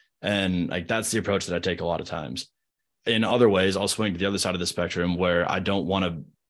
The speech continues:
like, I know that I need to be more diligent. And so I'll swing to the side of almost the analysis paralysis kind of thing where I dig in too deep and plan too much. And I've, I already know that I have bounced back and forth a little bit between the two of those in the coaching business.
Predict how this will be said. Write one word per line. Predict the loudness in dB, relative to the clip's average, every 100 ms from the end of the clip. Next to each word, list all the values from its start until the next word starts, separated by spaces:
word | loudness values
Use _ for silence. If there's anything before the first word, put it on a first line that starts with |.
| _
like, | -10 -6
I | 0
know | 2 4
that | 2
I | 2
need | 0
to | 0
be | 0
more | 0
diligent. | 0 0 2 0 -2 -4
And | -2
so | 0
I'll | 0
swing | 0 -2
to | -2
the | -2
side | -2 -2
of | 0 -2 -4 -10 -12
almost | -4 -2 0 -2
the | -2
analysis | -2 0 -2 -4 -6
paralysis | -4 -2 0 -2
kind | 0 -2
of | 0
thing | 0 2
where | 2
I | 0
dig | 0 0
in | 0 -2
too | -4
deep | -4 -2 -2
and | -4
plan | -4 -4
too | 0
much. | 0 0 -2 -8 _ _ _ _
And | -2 0 2 2 0 -4 _
I've, | 0 0 0 -2 -8 -16 _ _ _ _ _ _
I | -2 0
already | 2 4 4 4
know | 2 2 2
that | 2
I | 0
have | -2 -4 -4
bounced | -4 -2 -2
back | -2 -4
and | -4
forth | -2 -2
a | 0
little | 0 0
bit | -2 -4
between | -6 -4 -4 -2 -2 -4
the |
two | -4 -4
of | -4
those | -4 -6 -8
in | -10
the |
coaching | -10 -10 -10 -10
business. | -12 -12 -12